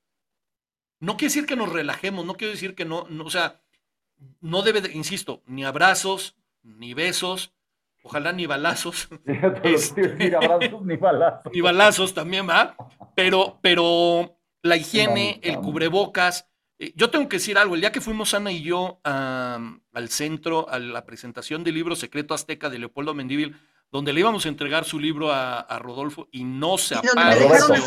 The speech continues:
Speaker 3: así.
Speaker 1: Digo, a Roberto.
Speaker 3: Así me dejaron,
Speaker 2: Y dejaron
Speaker 3: así.
Speaker 2: a Ana así.
Speaker 1: Y Ana la
Speaker 3: Así
Speaker 1: dejaron
Speaker 3: me
Speaker 1: con
Speaker 3: dejaron.
Speaker 1: su puñito así. Eh, coincidió que fue el día del desfile del veinte de noviembre. Este,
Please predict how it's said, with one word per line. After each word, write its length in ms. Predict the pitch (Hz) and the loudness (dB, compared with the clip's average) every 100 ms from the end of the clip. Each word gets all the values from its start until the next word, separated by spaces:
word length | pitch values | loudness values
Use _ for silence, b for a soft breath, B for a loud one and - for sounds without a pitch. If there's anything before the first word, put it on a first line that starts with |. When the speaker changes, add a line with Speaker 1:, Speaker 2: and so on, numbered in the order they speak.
| 262 | -2
Speaker 3:
así. 80 | - | 0
Speaker 1:
Digo, 80 | 165 | 0
a 40 | |
Roberto. 480 | 165 180 - 151 - | 2 2 0 -4 -4
Speaker 3:
Así 200 | 233 277 | -2 0
me 100 | 269 | 2
dejaron, 320 | 240 202 - 131 | 2 2 4 4
Speaker 2:
Y 40 | |
dejaron 420 | 135 135 156 160 | 6 6 6 6
Speaker 3:
así. 20 | |
Speaker 2:
a 20 | 160 160 | 4 2
Ana 120 | - 160 | -2 -8
así. 160 | 135 135 | -8 -4
Speaker 1:
Y 140 | 160 | 2
Ana 180 | 185 190 | 4 4
la 60 | |
Speaker 3:
Así 100 | 147 | 2
Speaker 1:
dejaron 200 | 143 185 | 2 2
Speaker 3:
me 20 | 233 | 4
Speaker 1:
con 80 | |
Speaker 3:
dejaron. 260 | 208 208 185 | 2 2 0
Speaker 1:
su 60 | 156 | -2
puñito 260 | 175 190 | -4 -4
así. 320 | 175 135 135 _ _ _ _ _ _ _ _ B B B B - | -6 -8 -12 _ _ _ _ _ _ _ _ B B B B -6
Eh, 340 | 156 151 - - | -4 -4 -10 -4
coincidió 480 | 180 180 196 233 | -2 -2 0 0
que 80 | 240 | 0
fue 140 | - 220 | -2 0
el 40 | |
día 120 | 220 | 0
del 180 | 208 170 | 0 -4
desfile 380 | 151 - 185 190 | -6 -6 -2 -2
del 160 | 160 | -4
veinte 260 | 139 156 160 | -6 -8 -6
de 80 | 147 | -6
noviembre. 480 | 147 185 175 - _ _ _ _ _ _ _ _ _ _ _ | -6 -6 -8 -12 _ _ _ _ _ _ _ _ _ _ _
Este, 680 | 143 143 135 - - _ | -8 -6 -6 -8 -12 _